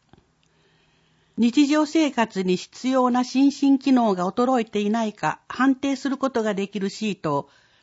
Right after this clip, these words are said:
今月下旬に送付します。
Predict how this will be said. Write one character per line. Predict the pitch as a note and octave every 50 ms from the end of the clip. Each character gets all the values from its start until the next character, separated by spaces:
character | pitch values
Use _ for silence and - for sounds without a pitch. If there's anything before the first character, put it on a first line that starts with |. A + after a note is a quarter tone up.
| _ -
今 | - C4 C#4+ C#4+ C4
月 | C#4 C4 C4 - C4 A#3
下 | G#3 A3+ A3+
旬 | A#3 C4+ C4+ C4 B3+
に | B3+ B3+ - -
送 | - - C4+ B3 G#3
付 | - -
し | E3+ - - C#3+
ま | C#3+ D3+
す。 | - - - -